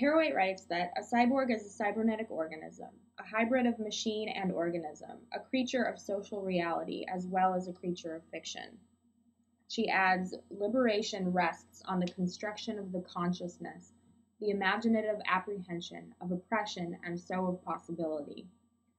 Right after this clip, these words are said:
The cyborg, then, is a matter of fiction and lived experience that changes what counts as women's experience in the late twentieth century. This is one of the most important parts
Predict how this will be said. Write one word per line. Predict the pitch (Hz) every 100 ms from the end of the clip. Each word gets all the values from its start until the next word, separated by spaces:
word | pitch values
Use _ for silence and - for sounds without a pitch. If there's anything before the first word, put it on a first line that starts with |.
| _ -
The |
cyborg, | 196 233 226 220 208
then, | 190 170 170 170 - _
is | - 180 175 170 -
a | -
matter | 196 180 196 202 -
of | 185 -
fiction | 202 - - 220
and | 220 190 185
lived | 185 185
experience | 190 - - 180 175 170 165 180 - - 196
that | 180
changes | - 208 202 214 214 208
what | 202 - -
counts | 190 175 175 -
as | 185 180
women's | 185 214 240 220
experience | 185 - - 170 170 170 180 185 _
in | 208
the | 202
late | 185 170 170 -
twentieth | 175 170 -
century. | - 165 170 - - - _ _ _ _ _ _ _ _ _ _ _ _ _ _
This | 233 240 240
is | 247 247 233 220 214 196
one | 214 214
of | 202
the | 208
most | 208 202 -
important | 196 - 302 247 240
parts | 208 180 175 180